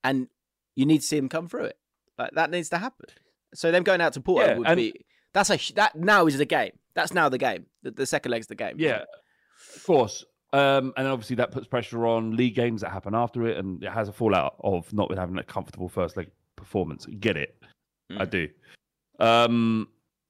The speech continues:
Speaker 2: the, the, the, so what you're saying, Jim, if he fails, what do you do with him?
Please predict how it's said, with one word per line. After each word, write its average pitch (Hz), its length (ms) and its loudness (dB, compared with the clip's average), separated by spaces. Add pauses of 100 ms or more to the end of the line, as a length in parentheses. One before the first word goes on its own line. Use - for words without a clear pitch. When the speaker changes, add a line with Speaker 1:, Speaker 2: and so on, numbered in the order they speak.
Speaker 2:
the, 123 100 0 (140)
the, 123 400 0
the, - 160 -10
so 143 160 2
what 147 180 2
you're 156 180 6
saying, 104 300 2
Jim, 92 360 -6
if 123 160 0
he 123 140 0
fails, 117 600 0 (1200)
what 120 140 0
do 113 80 -4
you 107 100 -2
do 104 180 0
with 82 120 -6
him? 78 140 -12